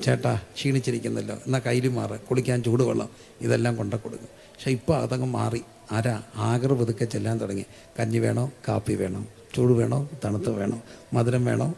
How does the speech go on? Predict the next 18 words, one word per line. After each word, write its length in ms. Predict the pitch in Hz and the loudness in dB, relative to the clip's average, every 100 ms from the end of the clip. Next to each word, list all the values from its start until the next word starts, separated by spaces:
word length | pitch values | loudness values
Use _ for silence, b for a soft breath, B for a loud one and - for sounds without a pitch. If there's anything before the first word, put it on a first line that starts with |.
| 104 | -4
എന്നൊക്കെ 260 | 113 123 | -4 -4
ചോദിച്ചപ്പോൾ 500 | 123 113 120 117 127 101 B B - | -8 -8 -8 -6 -6 -8 B B -10
സാറായിക്ക് 400 | 113 113 123 127 | -4 0 2 2
അങ്ങോട്ട് 260 | 117 117 113 | 2 2 2
സഹിക്കാൻ 420 | 110 98 117 117 | 0 0 0 -2
വയ്യ. 220 | 101 92 101 - | -2 -4 -8 -2
അവളിങ്ങനെ 320 | 110 120 123 | 2 2 2
മുട്ടി 320 | 123 107 123 | 0 2 4
ഒരുമി 180 | 113 117 | 4 4
നിൽക്കുക. 420 | 117 95 120 104 - B B B - | 4 2 -2 -4 -8 B B B -8
ആ, 400 | 104 107 110 113 | -2 0 0 -2
സാറായിട്ട് 440 | 113 107 110 117 107 | -4 -2 0 0 0
ഇടപാട് 420 | - 113 123 110 | -2 0 0 0
തെറ്റി. 200 | 101 110 | -2 0
ഇന്നലെ 260 | 110 120 | 2 4
വരെ 140 | 117 120 | 6 4
അടുക്കളയിൽ 400 | 117 113 131 127 | 2 2 4 6
നിന്നവൾ 320 | 123 135 202 | 6 6 4